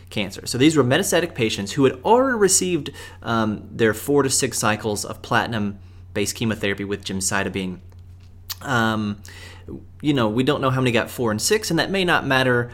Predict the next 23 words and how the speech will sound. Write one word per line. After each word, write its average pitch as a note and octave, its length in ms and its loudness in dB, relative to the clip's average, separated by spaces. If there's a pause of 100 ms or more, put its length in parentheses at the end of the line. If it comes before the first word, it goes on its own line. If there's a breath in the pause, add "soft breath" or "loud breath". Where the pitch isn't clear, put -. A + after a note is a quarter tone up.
(120 loud breath)
uh, G#2 340 0
and A2 100 -2
who C3+ 80 0
got A#2 220 -2
cis B2 220 0
and G#2+ 140 -4
carbo A2 300 0
when G#2 120 -2
you G#2 100 -4
look G#2 160 -4
at G#2+ 100 -8
the G2 80 -4
ratios G#2 640 0
compared G#2 540 -4
to F#2+ 280 -6
best C3 400 0
supportive A#2 440 -4
care. - 200 -12
So - 160 -10
patients A#2 380 -6
got G2+ 160 -4
their - 100 -10
chemo, F3+ 560 0